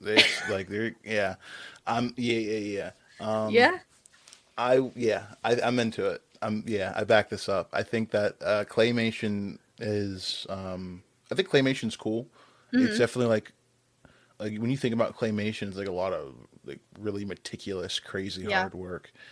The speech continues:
Speaker 1: And, um, the holiday themed s-, stuff s-, seems to be,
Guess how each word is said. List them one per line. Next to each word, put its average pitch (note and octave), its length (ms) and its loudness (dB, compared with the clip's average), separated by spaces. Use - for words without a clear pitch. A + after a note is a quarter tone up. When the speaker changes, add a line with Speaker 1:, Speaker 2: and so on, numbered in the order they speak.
Speaker 1:
And, G2 560 -4
um, F#2+ 560 -8
the G#2 640 -6
holiday G#2+ 600 2
themed G2+ 680 -6
s-, G#2 140 -14
stuff G2+ 380 -2
s-, - 240 -8
seems A2 360 -2
to A2 80 -6
be, G2+ 480 -6